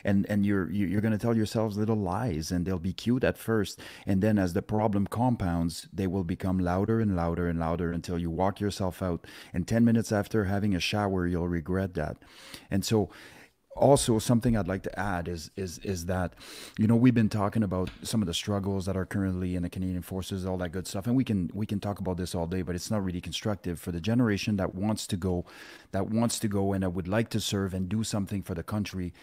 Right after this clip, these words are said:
It's still going to do what it is intended to do.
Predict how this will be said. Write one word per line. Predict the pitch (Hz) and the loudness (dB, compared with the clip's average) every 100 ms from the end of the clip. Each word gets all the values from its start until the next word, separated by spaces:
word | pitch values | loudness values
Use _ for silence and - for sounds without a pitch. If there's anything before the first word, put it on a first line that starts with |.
| - | -8
It's | - - | -6 -4
still | - 131 | 0 2
going | 120 110 113 107 | 4 4 4 2
to | 98 | 0
do | 95 107 104 - | 0 0 -2 -8
what | 87 95 104 - - _ | -4 0 0 -4 -20 _
it | 101 | -4
is | 101 92 | -2 -2
intended | 92 - 113 104 92 | -4 -2 0 0 -2
to | - | -4
do. | 85 82 | -4 -6